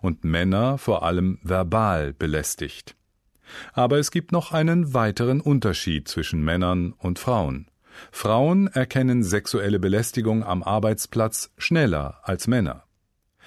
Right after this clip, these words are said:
Aufreizende oder pornografische Bilder, anzügliche Bemerkungen und unerwünschte Berührungen sehen sie früher als sexuell belästigend an als ihre männlichen Kollegen.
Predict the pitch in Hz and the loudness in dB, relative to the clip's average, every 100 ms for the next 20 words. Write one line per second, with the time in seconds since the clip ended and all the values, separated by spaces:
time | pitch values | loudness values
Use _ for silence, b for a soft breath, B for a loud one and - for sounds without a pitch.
0 | B B - 123 175 170 - 117 120 117 | B B -4 2 2 0 -2 0 0 0
1 | 123 113 107 104 - 90 82 78 73 - | 0 2 2 0 0 -2 0 -2 -4 -4
2 | 104 92 85 80 87 120 117 92 - 80 | 0 2 0 0 0 0 0 -2 -2 0
3 | 110 131 131 123 117 B B B B - | 2 2 2 2 0 B B B B -2
4 | 123 147 147 - 123 113 95 98 82 80 | 0 2 0 0 0 0 -4 -2 -2 0
5 | 110 131 - 123 120 117 B - 107 104 | 0 0 0 0 2 -2 B -4 0 0
6 | 95 - b - 147 165 160 113 98 95 | 0 -10 b -2 2 2 2 0 0 0
7 | 92 - 87 95 95 143 151 98 98 120 | 0 -2 -2 0 2 4 4 4 2 2
8 | 123 B B 90 110 131 131 127 110 156 | 0 B B -2 2 2 2 2 0 0
9 | 180 - 185 185 113 87 85 - 87 82 | -2 -2 2 4 4 2 0 -2 -2 -2
10 | - - 82 98 - - 92 95 87 78 | -8 -8 -2 -2 0 -2 0 0 0 0
11 | 110 143 - 87 90 - 98 107 135 B | 0 0 -4 -2 -2 -2 0 0 -2 B
12 | B B 95 98 123 117 123 107 95 76 | B B -4 -2 -2 0 2 2 2 0
13 | 73 78 71 82 76 73 71 | -4 -6 -4 -4 -2 -4 -6